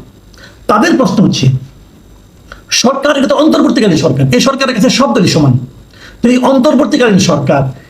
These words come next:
কিভাবে একটা রাজনৈতিক দলের সঙ্গে মাত্র কথা বলে নির্বাচনের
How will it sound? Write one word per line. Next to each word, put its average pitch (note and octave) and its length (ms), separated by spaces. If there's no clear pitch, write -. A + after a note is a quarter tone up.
কিভাবে G#3 420
একটা - 440
রাজনৈতিক B3+ 560
দলের G3+ 180
সঙ্গে F#3 320
মাত্র D#3 260
কথা F#3+ 240
বলে C3+ 260
নির্বাচনের F#3 680